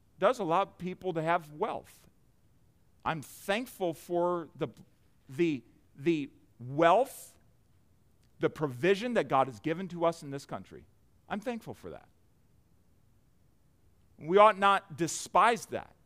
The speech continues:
We ought to realize it is, it is something that God gives. But notice, it is God, it says in this verse, "who giveth us richly all things to enjoy." Richly all things to enjoy. So i-, it's not the idea that, well,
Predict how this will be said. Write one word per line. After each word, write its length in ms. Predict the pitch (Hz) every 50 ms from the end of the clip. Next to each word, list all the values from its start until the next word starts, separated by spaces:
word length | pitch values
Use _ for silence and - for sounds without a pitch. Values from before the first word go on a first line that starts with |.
| _ _
We 160 | - 147 170 170
ought 120 | 185 185
to 60 | 185
realize 500 | 151 156 185 208 208 196 180 175 165 -
it 200 | 170 170 165 - -
is, 460 | 196 208 233 233 180 139 - - - _ -
it 200 | 165 175 180 -
is 380 | 208 214 226 208 170 - - - - _ _
something 360 | - - 208 185 170 190 180
that 160 | 175 165 147
God 240 | 170 170 170 156 139
gives. 200 | 202 220 185 127
But 200 | 139 165 147 151
notice, 500 | 165 185 214 247 277 247 196 - - - - - - - - -
it 140 | 202 196 190
is 220 | 185 170 - - _ _ _ _ _ _ - 123
God, 520 | 123 - 208 233 247 233 196 156 147 - - -
it 120 | - 151 -
says 260 | - 220 196 170 139
in 80 | 151 160
this 160 | 156 135 -
verse, 320 | - 165 160 160 151 - - - -
"who 120 | - 202 202
giveth 400 | 147 185 208 208 208 208 175 180
us 260 | 190 175 - - - - _ - -
richly 540 | 139 156 202 247 247 247 - 202 190 180 - -
all 260 | 196 196 208 226 226
things 380 | 220 - - 220 208 202 175 -
to 160 | - 208 185
enjoy." 540 | 180 165 143 151 185 202 214 202 156 104 - - - _ _ _ _ _ _ _ _ _ _ _ _ _ _ _ _ _ -
Richly 380 | - 175 214 247 240 - 220 214
all 160 | 208 202 202
things 220 | - 220 214 196
to 60 | 180 196
enjoy. 220 | 185 170 214 214 - - - -
So 260 | - - 240 214 - - - - -
i-, 40 | 208
it's 420 | 202 202 - 196 214 202 - -
not 240 | 196 214 233 269 -
the 100 | - 226
idea 300 | 196 190 175 220 240 226 185
that, 280 | 185 180 165 - - -
well, 420 | 156 185 185 180 175 170 151 135